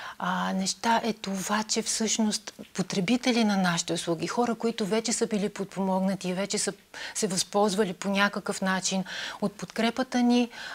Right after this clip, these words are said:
а, реферират, разказват на, в своя кръг, на свои познати, които,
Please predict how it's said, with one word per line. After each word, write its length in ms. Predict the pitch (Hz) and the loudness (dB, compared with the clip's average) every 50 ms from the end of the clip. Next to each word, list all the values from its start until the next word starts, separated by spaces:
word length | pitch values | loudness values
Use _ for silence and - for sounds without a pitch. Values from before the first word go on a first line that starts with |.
| - - | -6 -4
а, 480 | - 208 208 208 202 202 202 196 196 196 196 202 196 - - | -2 0 0 0 -2 -2 -4 -4 -4 -6 -6 -6 -4 -2 0
реферират, 840 | 214 202 208 - - 226 226 226 226 226 214 220 220 - - - - - - - 214 | 0 0 0 2 2 2 4 4 4 4 2 0 -2 -6 -10 -12 -12 -12 -10 -4 -2
разказват 720 | 208 214 - - - 226 208 226 190 190 202 202 - - | 0 0 0 2 4 6 6 6 4 2 0 -2 -2 -2
на, 220 | 208 202 196 202 | -2 -2 -2 -2
в 160 | 175 170 156 | -4 -2 -2
своя 360 | - - 175 202 214 226 226 | -2 0 2 4 4 4 4
кръг, 380 | 226 - 226 220 208 - - - | 2 0 0 0 0 -2 -4 -6
на 120 | 202 185 | -4 -4
свои 300 | 165 - - 208 214 220 | -4 -2 0 2 2 2
познати, 580 | 214 220 208 190 - 208 202 202 196 - - 202 | 0 -2 -4 -4 -2 -2 -2 -4 -4 -4 -6 -6
които, 560 | - - 185 190 185 190 - 190 196 190 190 | -6 -6 -6 -6 -6 -6 -6 -6 -4 -6 -6